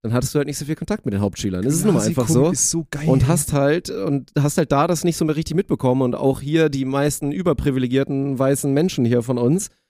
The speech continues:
Speaker 1: haben halt auch nicht so diesen Kernkontakt zu halt eher jetzt so der, der unteren Mittelschicht oder jetzt nach, nach ein bisschen weiter unten, also zu den Assis,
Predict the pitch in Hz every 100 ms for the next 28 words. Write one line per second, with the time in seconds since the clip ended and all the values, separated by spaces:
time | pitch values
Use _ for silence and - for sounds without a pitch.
0 | _ _ _ 120 143 151 156 - - 180
1 | 185 165 - _ _ _ - 113 147 -
2 | 139 131 123 117 123 131 131 - 135 135
3 | 160 - - 147 139 151 160 - - 139
4 | 143 147 151 - 156 147 147 147 151 156
5 | _ _ _ _ _ _ _ _ _ -
6 | 139 175 190 180 170 190 175 - 175 196
7 | 190 160 160 165 - 170 156 147 170 156
8 | 160 190 160 139 135 135 196 147 143 202
9 | 220 175 131 101